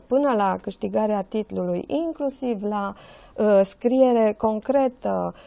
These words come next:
a unor capitole din, um, dosarul de candidatură, la, um, conceptualizarea ideilor care au ad-, ajuns, uh, până la urmă să câștige, la,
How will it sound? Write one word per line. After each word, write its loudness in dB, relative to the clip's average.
a -4
unor 0
capitole 0
din, 0
um, -2
dosarul -2
de -6
candidatură, -4
la, -4
um, 0
conceptualizarea 0
ideilor -2
care 0
au 4
ad-, 0
ajuns, -4
uh, -2
până -4
la -4
urmă -4
să -10
câștige, -6
la, -2